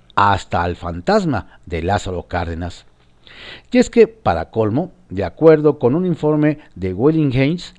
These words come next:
apenas dos campos son los que no generan pérdidas con ese nivel de precio. El sueño de López Obrador de llevar a México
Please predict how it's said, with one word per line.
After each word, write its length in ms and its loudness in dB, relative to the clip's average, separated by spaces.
apenas 680 -2
dos 320 -4
campos 520 0
son 300 -2
los 200 0
que 160 -6
no 240 0
generan 480 -2
pérdidas 420 2
con 260 -2
ese 280 0
nivel 340 -2
de 80 -4
precio. 440 -14
El 180 6
sueño 340 4
de 120 6
López 360 4
Obrador 380 0
de 100 0
llevar 280 2
a 60 2
México 520 -4